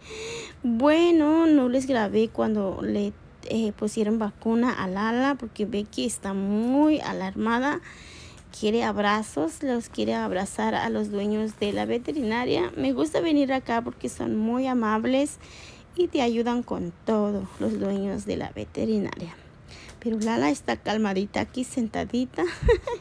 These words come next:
Bueno, ya vamos a terminar. Bueno, amigos, ya vamos para la casa. Estamos esperando a mi esposo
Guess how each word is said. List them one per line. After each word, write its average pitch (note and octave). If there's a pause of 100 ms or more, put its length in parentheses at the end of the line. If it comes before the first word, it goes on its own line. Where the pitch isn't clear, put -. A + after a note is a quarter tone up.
(1600)
Bueno, D#4
ya C#4+
vamos C4+
a C4
terminar. B3 (180)
Bueno, F4
amigos, B3+
ya B3+
vamos A3 (320)
para G3+
la G3
casa. A3
Estamos G#3+
esperando G3+
a -
mi -
esposo B3+